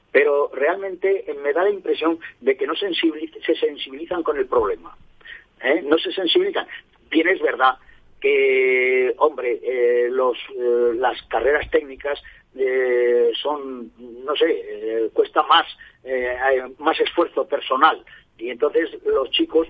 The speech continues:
pues quizá el esfuerzo personal lo vadean todo lo que pueden. Y es normal, ¿eh? Lo vadean, pero sí que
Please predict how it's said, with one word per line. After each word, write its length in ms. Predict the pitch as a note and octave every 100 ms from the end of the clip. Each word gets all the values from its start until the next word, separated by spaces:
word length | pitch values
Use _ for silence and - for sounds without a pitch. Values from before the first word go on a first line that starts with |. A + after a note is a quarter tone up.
| -
pues 140 | C3+
quizá 340 | C3 B2+ D3+ D#3
el 80 |
esfuerzo 320 | D3 - C#3 D#3
personal 380 | C#3+ D3 D#3 E3
lo 100 | C#3+
vadean 360 | C3+ D#3 D#3
todo 160 | D#3+ D3
lo 40 |
que 120 | C3
pueden. 280 | C3 G3 - - - -
Y 80 | D3+
es 80 | E3+
normal, 400 | D#3+ G3+ G3+ - - _ _
¿eh? 140 | C#3 F3
Lo 100 | D3+
vadean, 300 | D#3+ G3 F3
pero 240 | F3+ G#3 G3 - - -
sí 140 | G3+
que 220 | - G#3